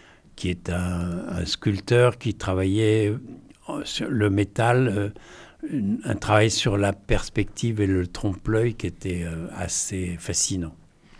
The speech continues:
Et enfin, euh, Isabelle Koch et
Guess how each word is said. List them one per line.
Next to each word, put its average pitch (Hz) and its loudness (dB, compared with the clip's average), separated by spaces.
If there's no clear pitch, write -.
Et 98 4
enfin, 120 2
euh, 92 0
Isabelle 104 2
Koch - -2
et 90 0